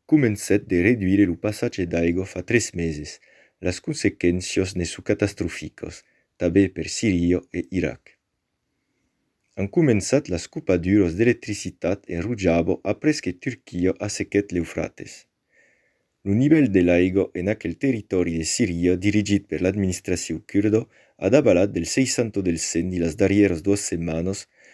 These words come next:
so qu'annuncio una catastrofa umanitaria de la regió, so assabenta l'agenzia A N H A. De la l'elettricitat so afectats l'agricultura e lo consum d'aigua.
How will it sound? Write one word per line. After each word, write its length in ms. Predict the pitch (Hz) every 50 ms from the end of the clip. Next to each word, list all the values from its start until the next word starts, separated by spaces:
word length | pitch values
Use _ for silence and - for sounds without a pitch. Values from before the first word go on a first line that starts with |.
| _ _ _
so 160 | - - 123
qu'annuncio 560 | - - 135 139 143 147 147 139 - - - -
una 200 | - 101 92 98
catastrofa 720 | - - 151 - - 98 - - - 87 85 82 - - - -
umanitaria 720 | - 117 123 113 110 98 87 - - 82 85 85 90 95 87
de 120 | 85 85
la 140 | 85 85 85
regió, 460 | 82 85 80 - - 85 85 90 98 _ _ _ _ _ _
so 180 | - - - -
assabenta 720 | 110 123 - - 90 87 87 87 87 90 90 _ 95 92 -
l'agenzia 720 | 80 95 101 95 85 87 85 85 87 90 - - 90 87 - _
A 180 | - 101 104 - -
N 300 | 98 98 98 98 95 -
H 340 | - 92 92 - - - - -
A. 160 | - 76 - _ _ _ _ _ _ _ _ _ _ _ _ _ _ _ _ _ _ _ _ _ _ _ _ _ _ _ _ _ _
De 120 | - 117
la 100 | 107 90
l'elettricitat 960 | 87 104 120 131 127 - - 113 104 - - 92 - - 85 92 101 - _
so 200 | - - - -
afectats 600 | - 131 131 - 131 - _ - 85 85 - - -
l'agricultura 840 | 98 123 131 127 135 131 - 101 87 - - - 90 90 92 87 - _
e 60 | 92
lo 120 | 92 90
consum 500 | - _ - 127 110 - - - - 87
d'aigua. 420 | 85 87 82 80 82 76 78 73